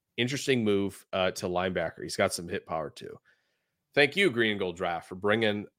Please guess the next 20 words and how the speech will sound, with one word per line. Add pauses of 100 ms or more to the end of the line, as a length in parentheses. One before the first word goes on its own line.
plenty
of
info
and
plenty
of,
of
conversation
as
well.
Mick,
hello. (440)
Uh, (280)
it
is,
uh, (240)
we're
gonna
call
it